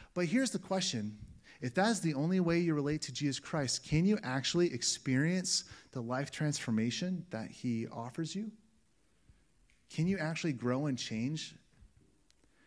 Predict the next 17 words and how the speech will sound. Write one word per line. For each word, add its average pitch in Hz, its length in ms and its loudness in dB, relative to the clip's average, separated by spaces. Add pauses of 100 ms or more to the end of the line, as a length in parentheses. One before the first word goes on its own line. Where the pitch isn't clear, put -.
(720)
if 120 180 -4
he 139 100 2
is 117 160 0
not 113 240 -2 (100)
your 120 180 -4
Lord, 107 340 -6 (260)
as 120 120 -6
Sabrina 117 460 -2
a-, - 320 -16
a-, - 200 -12
offered 120 340 -6
earlier? 135 380 -4 (1200)
And 143 100 0
so 170 340 4
also 208 380 -2
perhaps 170 440 -2
that, 156 260 0